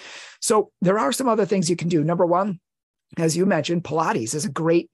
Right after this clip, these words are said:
stretching and strengthening routine. Yes, there can be some new age Pilates out there, but, you know, the majority is not.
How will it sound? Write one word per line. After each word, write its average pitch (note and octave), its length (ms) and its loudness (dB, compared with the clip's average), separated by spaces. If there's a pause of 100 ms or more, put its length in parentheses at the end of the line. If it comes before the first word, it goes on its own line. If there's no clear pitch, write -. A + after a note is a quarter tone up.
stretching E3 540 -2
and D#3+ 140 -2
strengthening C#3+ 880 -4
routine. C#3+ 480 -4
Yes, D#3+ 280 -2
there D3 140 -4
can D#3+ 220 -6
be D3 100 0
some C#3+ 240 -2 (320)
new E3+ 300 6
age D3+ 220 2
Pilates C#3 460 -2
out B2 200 -4
there, C#3 180 2
but, E3 280 -4 (100)
you F3 100 0
know, D3+ 120 4
the D3 60 -4
majority D3 520 0
is C3 180 -4
not. C#3 420 -4